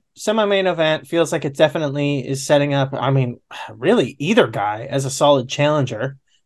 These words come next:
Um, I absolutely, I thought that this was a much better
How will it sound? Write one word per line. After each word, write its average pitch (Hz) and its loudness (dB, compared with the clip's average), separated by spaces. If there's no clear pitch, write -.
Um, 120 0
I 208 8
absolutely, 143 2
I 170 8
thought 208 6
that 165 -2
this 196 2
was 151 0
a 139 4
much 143 0
better 147 4